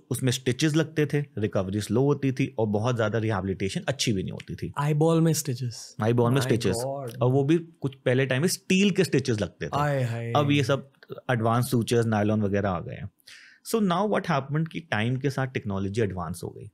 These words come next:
Speaker 1: So इसके बाद एक phacoemulsification करके टेक्नोलॉजी आई और अब जो आ गई है, that is the laser based technology। So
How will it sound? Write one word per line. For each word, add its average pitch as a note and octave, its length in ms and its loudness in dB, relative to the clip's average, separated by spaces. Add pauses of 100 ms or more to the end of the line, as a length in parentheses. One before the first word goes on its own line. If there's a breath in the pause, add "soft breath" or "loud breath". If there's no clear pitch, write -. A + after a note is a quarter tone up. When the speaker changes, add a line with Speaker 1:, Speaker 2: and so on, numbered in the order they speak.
(440 loud breath)
Speaker 1:
So - 140 -6
इसके C#3 260 -2
बाद C#3+ 340 0
एक D3+ 180 -4
phacoemulsification C3 1200 0
करके A2+ 240 0
टेक्नोलॉजी G#2 540 0
आई G2 200 0 (360 loud breath)
और C3 280 -2
अब F3+ 200 2
जो G#3+ 140 0
आ C3 140 2
गई F#2+ 200 0
है, G#2+ 280 -2
that G2 300 -2
is F#2+ 60 -6
the D#3+ 120 0 (220)
laser A2+ 280 2
based F2+ 340 -4
technology। C2 460 -6 (560 soft breath)
So - 120 -2